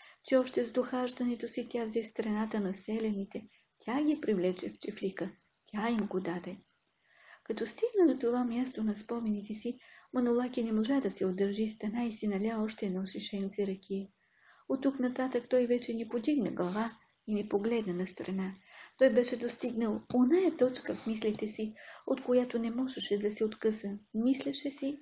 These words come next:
за Антица. Стъмни се. На черда, където под клоните на бряста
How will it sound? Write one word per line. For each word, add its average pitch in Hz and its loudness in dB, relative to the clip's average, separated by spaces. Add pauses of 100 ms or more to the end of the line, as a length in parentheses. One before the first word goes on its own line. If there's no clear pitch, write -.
(140)
за 220 -8
Антица. 220 -8 (1000)
Стъмни 233 -2
се. 190 -10 (580)
На 214 0
черда, 226 2 (140)
където 233 6
под - -6
клоните 220 0
на 202 0
бряста 214 -4